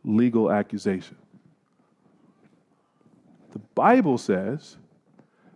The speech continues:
that Satan is the accuser of the brethren. He specializes in accusation. So false accusation is about as demonic a form of opposition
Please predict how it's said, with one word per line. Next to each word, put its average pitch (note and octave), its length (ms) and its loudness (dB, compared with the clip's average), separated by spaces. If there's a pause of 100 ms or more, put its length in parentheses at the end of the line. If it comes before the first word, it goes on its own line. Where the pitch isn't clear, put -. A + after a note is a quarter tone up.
that A#2+ 200 -2
Satan B2+ 580 -4
is A2+ 260 0
the A2+ 140 0
accuser A2 460 -2
of G2+ 80 -4
the A2 60 -6
brethren. A2 440 0 (1200)
He A2+ 60 -10
specializes A2 960 2
in A2 140 -2
accusation. G#2 760 -6 (1000)
So - 140 -4
false A#3+ 420 6
accusation F#3+ 720 4
is E3+ 300 4
about F3 460 6
as D#3+ 120 6
demonic D3 600 4
a D3 80 6
form F#3+ 320 2
of D3 140 2
opposition D#3 800 2